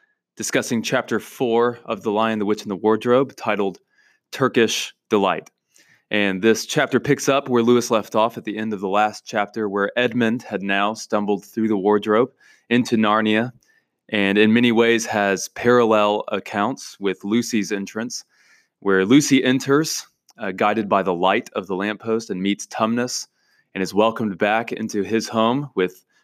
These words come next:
cordiality and hospitality. She drinks tea with Tumnus and hears of the great romps and revels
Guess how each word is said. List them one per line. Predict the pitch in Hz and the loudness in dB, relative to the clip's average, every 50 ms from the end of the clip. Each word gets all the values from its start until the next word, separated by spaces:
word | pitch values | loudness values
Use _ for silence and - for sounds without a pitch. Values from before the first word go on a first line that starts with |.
| _ _ | _ _
cordiality | - - 127 127 117 107 113 107 113 117 131 139 139 160 170 160 - _ _ | -2 0 2 2 4 4 2 4 4 2 2 2 2 0 0 -2 -6 _ _
and | - 90 87 | -12 -10 -8
hospitality. | - 107 107 104 - - - - 104 95 101 107 107 117 123 120 | -4 -4 -4 -4 -4 -10 -8 -2 0 0 0 0 -2 -4 -6 -6
She | - - 95 | -8 -12 -12
drinks | - - 95 92 92 | -8 -8 -8 -8 -10
tea | - - - - 107 104 | -14 -10 -6 -2 -2 0
with | 101 98 - | 0 -2 -4
Tumnus | - - 107 104 104 107 107 - - | -8 -10 -8 -8 -8 -8 -8 -10 -10
and | 95 85 | -12 -12
hears | - - 113 120 120 117 98 | -4 0 2 4 4 4 2
of | 110 104 95 87 - | 2 2 2 0 -2
the | 107 | -4
great | 95 85 107 113 113 113 - | -2 2 2 2 2 2 0
romps | - 98 101 104 110 113 117 113 - - | 2 2 4 4 4 4 2 0 -6 -8
and | - 95 90 | -8 -4 0
revels | 90 101 107 107 110 113 117 117 113 - - | 0 0 2 2 2 2 2 2 0 -6 -12